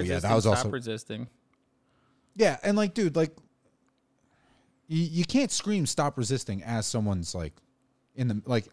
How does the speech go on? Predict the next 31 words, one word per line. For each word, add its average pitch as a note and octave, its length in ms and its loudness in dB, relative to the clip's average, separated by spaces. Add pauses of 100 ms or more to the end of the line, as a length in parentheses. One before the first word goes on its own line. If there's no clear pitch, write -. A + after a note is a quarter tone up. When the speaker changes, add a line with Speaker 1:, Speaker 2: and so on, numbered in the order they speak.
(120)
Speaker 1:
in E3+ 100 -4
the F3+ 60 -2
middle F#3 240 0
of E2 60 -4
this A2 160 -2
shit. - 300 -8 (680)
Right E3+ 140 4
Speaker 2:
Yeah. F3+ 60 4
Speaker 1:
here, G3+ 180 4
you E3 160 -2
should D#3+ 300 -2
be D#3 120 4
able C3+ 160 2
to A#2+ 100 -2
have G2+ 300 -2
him F#2+ 200 0
down. D2 300 -8 (160)
Speaker 2:
He's G3+ 240 2
getting A3+ 240 2
tased. D3+ 340 -2
He's D#3+ 160 -6
freaking F3+ 360 -6
out. - 200 -10
He's F3 180 -4
tased. A#2 420 -4
You're D3+ 220 0
done. C#3 320 -2
He's F3+ 220 -4
dying. C3+ 340 0
He's F3+ 240 -2
like, E3 180 -2